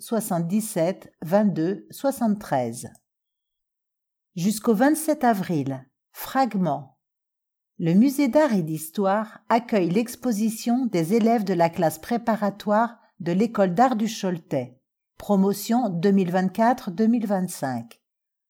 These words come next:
Musée d'art et d'histoire, info zéro deux soixante-douze soixante-dix-sept vingt-trois vingt-deux.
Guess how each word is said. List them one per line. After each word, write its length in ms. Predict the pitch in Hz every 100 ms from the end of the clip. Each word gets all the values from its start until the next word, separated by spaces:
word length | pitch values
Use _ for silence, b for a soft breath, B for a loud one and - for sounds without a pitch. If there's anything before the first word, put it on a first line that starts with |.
| _ _ _
Musée 360 | 190 202 170 175
d'art 260 | 214 262
et 80 | 240
d'histoire, 880 | 180 156 - - 147 160 220 220 - _ _ _ -
info 680 | 240 233 - 175 185 - _ _ -
zéro 400 | 170 262 240 240
deux 300 | 180 175 147 -
soixante-douze 920 | - 240 214 175 165 190 226 226 -
soixante-dix-sept 1120 | - 202 - 175 165 214 214 180 190 220 - -
vingt-trois 800 | 180 220 220 - 180 214 - _
vingt-deux. 680 | 180 226 247 160 143 113 -